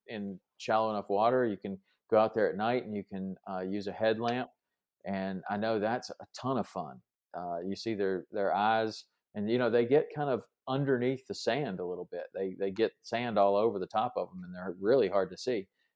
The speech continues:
Um, but that gigging 'em is a, is an effective way to do it. But kind of, uh,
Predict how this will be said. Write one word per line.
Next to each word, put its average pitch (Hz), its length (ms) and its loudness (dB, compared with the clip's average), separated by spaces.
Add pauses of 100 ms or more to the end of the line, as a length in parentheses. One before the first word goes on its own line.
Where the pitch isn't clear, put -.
(140)
Um, 98 300 2
but 104 100 -4
that 107 280 6
gigging 139 360 8
'em 143 160 4
is 117 160 0
a, 117 240 4
is 107 120 -2
an 104 100 -2
effective 127 440 2
way 120 160 6
to 117 80 6
do 123 220 4
it. 120 120 4 (360)
But 107 240 6 (160)
kind 151 160 2
of, 123 160 6
uh, 104 380 6